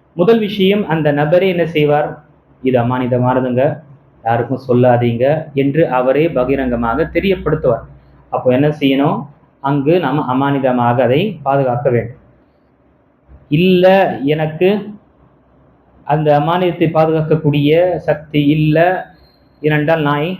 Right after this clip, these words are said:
நான் நாலு பேர் கூட இருந்தா வாய் திறந்துருவேன் என்று இருக்கும் பொழுது, அவர் ஒரு அமானியத்தை சொல்றேன் என்று சொல்லும் பொழுதே அவர்கள் சொல்லணும், "அல்லாஹ்வுக்காக வேண்டாங்க, என்னால் அதை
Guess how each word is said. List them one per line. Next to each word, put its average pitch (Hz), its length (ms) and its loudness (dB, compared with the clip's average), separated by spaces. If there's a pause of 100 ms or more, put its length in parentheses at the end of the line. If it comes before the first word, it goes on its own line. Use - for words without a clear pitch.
(120)
நான் 151 500 -2 (140)
நாலு 143 260 0
பேர் 170 240 0
கூட 165 160 2
இருந்தா 160 480 0
வாய் 143 360 -2
திறந்துருவேன் 147 500 0
என்று 143 240 0
இருக்கும் 147 300 0
பொழுது, 131 380 2
அவர் 131 400 0 (280)
ஒரு 117 160 -2
அமானியத்தை 151 500 0
சொல்றேன் 156 440 0
என்று 143 200 0
சொல்லும் 139 320 0
பொழுதே 135 300 2
அவர்கள் 139 380 -2
சொல்லணும், 120 280 -8
"அல்லாஹ்வுக்காக 117 520 0
வேண்டாங்க, 113 440 -6 (800)
என்னால் 131 300 0
அதை 131 200 2